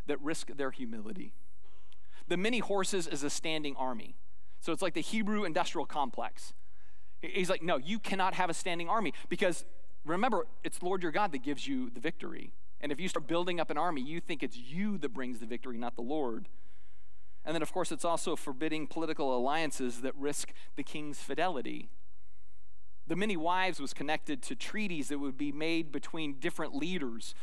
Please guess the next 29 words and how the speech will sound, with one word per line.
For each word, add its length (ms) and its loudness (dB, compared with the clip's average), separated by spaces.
The 60 -2
way 120 2
you 100 0
made 160 0
a 60 0
treaty 380 0
is, 260 0
"You 140 -2
can 120 0
marry 240 0
my 200 2
daughter, 340 2
I'm 80 0
gonna 140 0
marry 240 0
your 160 0
daughter," 360 0
or 240 0
some 340 2
member 260 2
of 120 0
the 80 -2
court. 580 -2
And 140 2
now 160 4
we're, 160 2
we're, 160 0
we're 200 0
aligned. 640 0